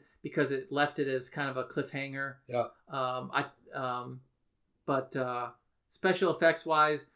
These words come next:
Speaker 1: story, the, the voice acting, um, like I said, I didn't, the, uh, the, like, the roller derby kind of part of it was,
Speaker 2: Yeah.
Speaker 1: I, maybe that's part, again, it's, it's part of the book, it's part of the book, but I didn't, I didn't like that part of the story, but,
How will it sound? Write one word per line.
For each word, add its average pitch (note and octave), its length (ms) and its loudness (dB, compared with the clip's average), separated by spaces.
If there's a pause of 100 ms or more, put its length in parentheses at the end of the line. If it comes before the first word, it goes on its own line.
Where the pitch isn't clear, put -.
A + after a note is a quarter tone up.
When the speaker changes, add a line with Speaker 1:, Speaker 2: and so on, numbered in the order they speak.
(200)
Speaker 1:
story, C#3 760 2
the, B2+ 120 -6 (140)
the D#3 80 -4
voice D3 380 2
acting, C3+ 720 -4 (440)
um, C3 460 -4 (840)
like D3+ 80 -10
I - 40 -14
said, D3 160 -2
I D3 80 0
didn't, F3 360 0 (100)
the, C#3+ 320 -2
uh, B2+ 280 0 (1300)
the, D3+ 100 -4
like, C#3+ 180 0
the C#3 120 0
roller E3 400 6
derby D#3+ 500 2
kind E3 300 -2
of D#3 100 -4
part E3+ 280 6
of D#3+ 100 0
it E3+ 160 0
was, C#3+ 180 4
Speaker 2:
Yeah. F3+ 120 4
Speaker 1:
I, F#3+ 40 10
maybe A#3+ 220 6
that's A#3 120 8
part, F3+ 180 4
again, F3+ 160 4
it's, - 120 -6
it's F3 200 -2
part G3+ 180 8
of D#3 60 6
the C#3+ 40 -4
book, E3+ 100 4
it's - 80 -8
part E3 160 6
of C#3+ 40 6
the C#3 100 0
book, D3+ 220 0 (200)
but D#3+ 80 2
I E3+ 80 10
didn't, F3 260 4
I F3 120 6
didn't E3+ 140 4
like D#3 220 6
that D#3 200 2
part D#3+ 200 8
of C#3+ 60 -4
the D3 60 -4
story, D#3+ 440 0 (420)
but, C#3+ 280 0